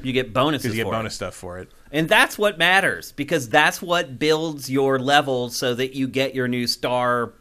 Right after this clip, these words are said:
Speaker 1: commendation,
Speaker 2: Mm-hmm.
Speaker 1: which then will unlock a brand new area of
Speaker 2: More
Speaker 1: the map.
Speaker 2: area.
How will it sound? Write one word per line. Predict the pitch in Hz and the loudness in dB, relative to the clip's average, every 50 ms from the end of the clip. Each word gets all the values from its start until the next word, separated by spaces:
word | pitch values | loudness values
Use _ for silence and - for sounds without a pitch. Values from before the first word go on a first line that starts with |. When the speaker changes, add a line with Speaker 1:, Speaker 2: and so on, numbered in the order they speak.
| _ _ | _ _
Speaker 1:
commendation, | - 120 113 110 110 107 104 110 107 104 - - 117 110 107 107 | -2 0 0 0 -2 -4 -4 -6 -6 -6 -6 -6 -6 -6 -4 -6
Speaker 2:
Mm-hmm. | 107 104 104 104 107 104 101 | -8 -10 -10 -10 -10 -12 -10
Speaker 1:
which | 101 120 147 147 147 | 0 0 0 0 0
then | 123 113 143 151 147 143 | -4 2 2 4 4 4
will | 139 131 139 - | 2 0 0 0
unlock | 131 131 131 127 123 120 123 120 - - - | -2 -2 -2 -2 -2 -2 -2 -4 -6 -6 -6
a | 135 135 | -6 -4
brand | 117 104 110 110 113 123 131 131 127 127 | -4 -6 -8 -6 -4 -2 -2 -2 -2 -2
new | 123 120 120 120 123 - | -2 -2 -2 -4 -4 -2
area | 123 120 117 120 120 117 110 107 107 107 - | 0 2 2 2 2 2 0 0 -2 -2 -2
of | 107 107 107 104 101 95 | -4 -4 -2 -4 -4 -4
Speaker 2:
More | 107 110 | -4 -4
Speaker 1:
the | 107 107 | -2 -2
map. | 107 98 | -2 -2
Speaker 2:
area. | 104 104 - | -2 -4 -4